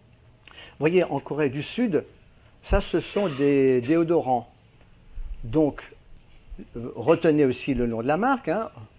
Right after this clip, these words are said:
haut les mains. Mais quand vous, euh, quand vous faites ça, évidemment, vous dégagez les aisselles. Hmm. Oh, c'est un produit destiné à cela. Donc, c'est pas gratuit d'avoir cette marque.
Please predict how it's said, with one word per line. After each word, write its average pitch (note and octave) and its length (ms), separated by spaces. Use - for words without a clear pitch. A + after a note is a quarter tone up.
haut C3+ 60
les A#2+ 120
mains. A3 220
Mais C3 80
quand D3+ 160
vous, C#3+ 300
euh, - 180
quand D3 120
vous C#3 100
faites C#3+ 220
ça, - 320
évidemment, B2+ 260
vous C3+ 140
dégagez B2+ 560
les A2+ 200
aisselles. G#3+ 480
Hmm. G#3+ 220
Oh, D3 80
c'est - 200
un C3 80
produit B2 360
destiné A2+ 400
à A2+ 80
cela. C4 300
Donc, D3+ 160
c'est D3 120
pas C3 140
gratuit C4 640
d'avoir B2+ 200
cette - 220
marque. C3+ 280